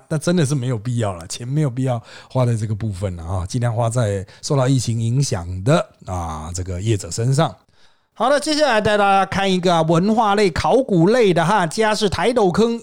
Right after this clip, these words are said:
遗址啊，出现了两千五百年前的遗骸啦。它是俯身直肢杖法，属于区域文化特征。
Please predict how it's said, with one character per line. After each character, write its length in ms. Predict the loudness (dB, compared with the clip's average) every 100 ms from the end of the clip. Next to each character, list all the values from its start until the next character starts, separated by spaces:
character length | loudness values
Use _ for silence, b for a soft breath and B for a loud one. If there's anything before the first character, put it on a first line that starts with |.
| -2
遗 340 | 0 4 2
址 260 | 2 -2 0
啊， 300 | 2 2 0
出 300 | -2 -2 -2
现 200 | 0 0
了 100 | 2
两 340 | 2 0 -2
千 260 | -2 0 2
五 140 | 0
百 160 | 0 0
年 200 | 0 -2
前 200 | 0 0
的 80 | 0
遗 260 | -2 -2
骸 240 | -2 0 2
啦。 280 | 0 -2 _
它 140 | -4
是 220 | -2 0 -2
俯 480 | -4 -6 -6 -8
身 360 | -6 0 0 -2
直 300 | -4 -4 -4
肢 240 | -2 -4
杖 340 | 0 0 0 -2
法， 380 | 0 2 0 -2
属 240 | -4 -4
于 140 | -2 -4
区 640 | -6 0 0 2 0 -2
域 120 | -4 -4
文 180 | -2 -2
化 260 | 0 0
特 180 | 0 -2
征。 480 | 2 4 4 0